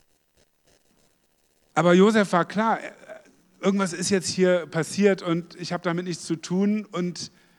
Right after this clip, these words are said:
so konnte er das auch nicht einfach vertuschen.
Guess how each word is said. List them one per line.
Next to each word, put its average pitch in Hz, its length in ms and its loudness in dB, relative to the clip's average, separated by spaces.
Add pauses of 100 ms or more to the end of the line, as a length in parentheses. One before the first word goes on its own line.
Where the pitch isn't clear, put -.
(560)
so 175 340 -10 (140)
konnte 180 220 0
er 170 80 0
das 160 180 -2
auch 165 120 -4
nicht 185 180 -4
einfach 156 240 -8
vertuschen. 160 640 -8